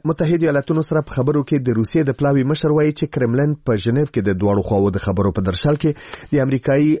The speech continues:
او اروپایي چارواکو له ځینو اشارو څخه ناهیلی شوی دی. د روسیې د بهرنیو چارو مرستیال وزیر سیرګی ریابکوف نن انټرفاکس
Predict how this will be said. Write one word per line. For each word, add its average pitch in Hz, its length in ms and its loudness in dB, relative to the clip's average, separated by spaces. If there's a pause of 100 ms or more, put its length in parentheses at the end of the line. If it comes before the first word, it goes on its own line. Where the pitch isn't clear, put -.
او 120 80 2 (160)
اروپایي 110 420 2 (120)
چارواکو 120 500 2
له 110 160 2
ځینو 151 180 0 (120)
اشارو 113 300 0
څخه - 380 -4
ناهیلی 98 400 2
شوی 156 300 2
دی. 110 100 0 (300)
د 127 120 2
روسیې 123 280 0
د 107 100 0
بهرنیو 123 460 0
چارو 135 240 2
مرستیال 131 420 0
وزیر 135 320 0
سیرګی 131 680 -2
ریابکوف 135 500 -2
نن 139 240 0
انټرفاکس 120 640 -2